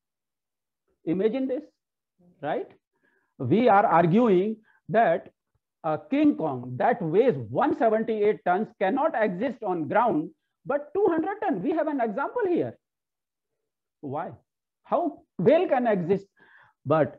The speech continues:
here, the whale is in water. King Kong is on the ground. King Kong's own skeleton, King Kong's own bones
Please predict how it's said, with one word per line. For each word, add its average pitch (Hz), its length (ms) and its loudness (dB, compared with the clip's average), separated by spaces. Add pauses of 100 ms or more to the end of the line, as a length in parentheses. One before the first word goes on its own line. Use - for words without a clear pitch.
(120)
here, 196 520 4 (1200)
the 160 120 0
whale 254 440 2
is 311 180 4
in 254 140 4
water. 208 460 0 (1600)
King 294 240 6
Kong 302 240 2
is 254 140 2
on 254 160 2
the 262 100 2
ground. 254 400 2 (680)
King 302 240 0
Kong's 294 360 -4 (140)
own 269 260 4 (180)
skeleton, 262 580 0 (380)
King 311 200 -4
Kong's 285 300 -4
own 233 380 0
bones 269 380 2